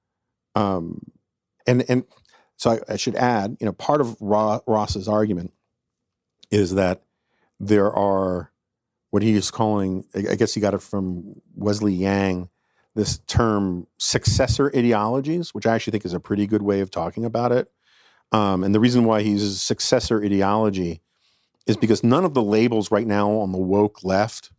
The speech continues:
whether you call it woke left or campus left or Me Too or Black Lives Matter or anti-racism,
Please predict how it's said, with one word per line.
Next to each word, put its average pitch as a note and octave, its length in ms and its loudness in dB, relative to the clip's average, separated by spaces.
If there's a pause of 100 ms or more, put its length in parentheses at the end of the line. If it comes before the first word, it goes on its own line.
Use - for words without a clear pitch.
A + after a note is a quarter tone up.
(100)
whether F2+ 160 -4
you E2 80 -4
call F#2+ 160 0
it F2+ 80 -2
woke E2+ 320 -2
left G2 400 0
or F2 80 -12
campus A2 460 -2
left A2 440 0
or F2 300 -6 (340)
Me A2+ 280 4
Too A2+ 440 2
or E2+ 60 -2
Black A#2 380 0
Lives A#2 260 0
Matter G#2+ 480 0
or E2+ 180 -6
anti-racism, A2 1080 0